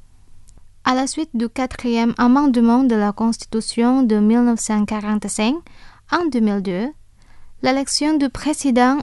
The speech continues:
et du vice-président qui était auparavant menée par l'Assemblée consultative du peuple et a été ensuite convenue d'être faite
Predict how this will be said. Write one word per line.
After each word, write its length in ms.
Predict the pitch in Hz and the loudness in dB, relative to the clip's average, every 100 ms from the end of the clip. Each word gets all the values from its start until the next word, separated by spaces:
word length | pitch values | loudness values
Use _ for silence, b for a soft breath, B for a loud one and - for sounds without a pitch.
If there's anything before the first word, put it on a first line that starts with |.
| - | -2
et 100 | 240 | 0
du 200 | 220 220 | 2 2
vice-président 920 | 214 208 - 269 262 247 226 226 269 269 | 0 -2 -4 -6 -2 0 2 2 0 -4
qui 160 | - | -2
était 300 | 220 208 208 - | -2 0 -4 -2
auparavant 720 | 285 - 269 247 247 233 240 233 | -4 0 0 2 0 2 2 4
menée 360 | 226 220 233 | 4 4 0
par 440 | - 208 196 196 - | -2 -2 -2 -2 -8
l'Assemblée 640 | - 277 - 240 214 202 202 | -4 -4 -2 -2 -2 -2 -4
consultative 1080 | 262 277 - 254 247 233 - 240 - 226 | -4 -4 -2 -2 -2 -4 -4 -8 -6 -4
du 140 | 220 302 | -2 0
peuple 480 | 233 190 - 208 311 b b b b b b b - | 0 0 -2 -2 -2 b b b b b b b -6
et 100 | 240 - | -4 0
a 220 | 208 202 | 0 0
été 420 | 226 - 277 285 - - - | -4 -2 -2 -2 -8 -12 -2
ensuite 520 | 320 339 - 320 320 - | -2 0 -2 -2 -4 -6
convenue 560 | 269 262 233 220 226 214 | 0 2 4 4 4 2
d'être 340 | 208 202 196 | -2 -4 -8
faite 340 | - 254 269 | -6 -2 -2